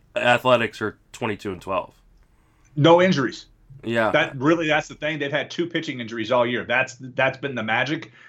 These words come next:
Speaker 2: is everybody else in the league is suffering through injuries, and they're not. Yeah, uh, A J Puk is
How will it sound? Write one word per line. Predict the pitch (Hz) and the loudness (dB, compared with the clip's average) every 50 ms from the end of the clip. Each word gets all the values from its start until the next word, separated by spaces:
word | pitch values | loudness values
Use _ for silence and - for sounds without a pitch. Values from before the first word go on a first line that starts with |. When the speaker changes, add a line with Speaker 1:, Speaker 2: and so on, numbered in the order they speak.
| - - | -16 -6
Speaker 2:
is | - 127 120 120 117 - | -2 -2 -2 -2 -2 0
everybody | 135 143 143 147 151 135 147 139 135 135 127 | 2 2 2 2 0 2 2 2 2 2 2
else | 131 139 139 - | 2 2 0 -2
in | 143 | -6
the | 135 123 | -8 -6
league | 117 123 135 135 120 | -4 -4 -4 -4 -4
is | 110 - | -6 -4
suffering | - 143 131 120 - 135 127 127 120 | -2 0 0 0 -2 -4 -8 -6 -6
through | - 113 113 | -6 -6 -4
injuries, | 117 127 127 143 160 170 180 175 - - - | -4 -6 -4 -2 -2 0 0 -2 -4 -8 -8
and | - 113 113 | -4 0 2
they're | 123 120 | 2 2
not. | 107 117 123 110 - - 131 135 | 2 2 0 0 -2 -4 -8 -4
Yeah, | 120 123 135 135 120 113 - _ - - | 0 2 4 4 2 0 -4 _ -8 -4
uh, | 139 120 110 107 104 - - | -2 0 0 0 -2 -4 -4
A | 127 139 131 | -2 -2 0
J | 135 127 110 | 0 -2 -2
Puk | - - 135 143 139 - - | 0 0 0 0 0 -2 -4
is | 120 120 117 110 - - | -4 -2 -4 -4 -6 -12